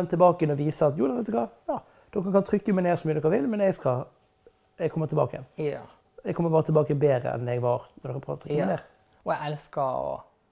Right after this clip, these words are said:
Speaker 2: være kreativ og virkelig lære meg ting. Jeg har jo venninner som, eh, er utdannet teater- og kostymeskredder, er vel det det heter. Eh, hvis jeg får tittelen feil, så må dere bare blame me. Men, eh, og hun,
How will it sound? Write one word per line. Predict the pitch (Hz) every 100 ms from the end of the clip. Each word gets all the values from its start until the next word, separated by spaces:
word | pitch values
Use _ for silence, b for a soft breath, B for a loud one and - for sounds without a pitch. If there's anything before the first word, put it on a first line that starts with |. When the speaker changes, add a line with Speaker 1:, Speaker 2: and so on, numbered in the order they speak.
| _
Speaker 2:
være | 127 135 120 113
kreativ | - 135 - - _ _ -
og | 127 123
virkelig | 120 - - 131 120
lære | 120 120 131
meg | 120
ting. | - 120
Jeg |
har | 143 135
jo | 117
venninner | 120 120 127 -
som, | 120 107 127
eh, | 135 139 - - - _ -
er | 120 120 - - 139
utdannet | 127 143 120 117 107 107 - _ _ _ _ _
teater- | - 127 120 117 - 110 110 107 -
og | 110
kostymeskredder, | - - - 120 139 156 147 180 175 202 226 -
er | 123
vel | 123
det | 123
det | 127
heter. | 131 165 156 b b b b b _
Eh, | 123 117 113
hvis | 123
jeg | 123
får | - 120
tittelen | 117 120 123
feil, | 123 123
så | -
må | - 123
dere | _
bare | - 147 151 - _ _ 196
blame | 139 123
me. | 151 - b b b _
Men, | 135 127 123
eh, | 123 120 123 -
og | 120
hun, | - 180